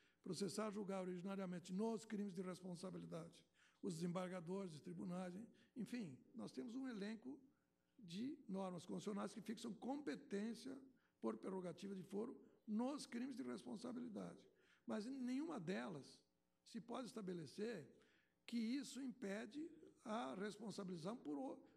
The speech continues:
por, por ação de improbidade, por atos de improbidade. Não há nisso. Ora,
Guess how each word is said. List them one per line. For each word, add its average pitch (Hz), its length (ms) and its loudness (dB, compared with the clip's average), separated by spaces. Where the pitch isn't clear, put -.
por, 233 220 4
por 247 280 0
ação 220 320 -2
de 285 80 -2
improbidade, 262 560 -2
por 208 160 4
atos 247 260 0
de 175 60 -4
improbidade. - 480 -10
Não 208 300 2
há 277 280 2
nisso. 160 840 0
Ora, 226 340 2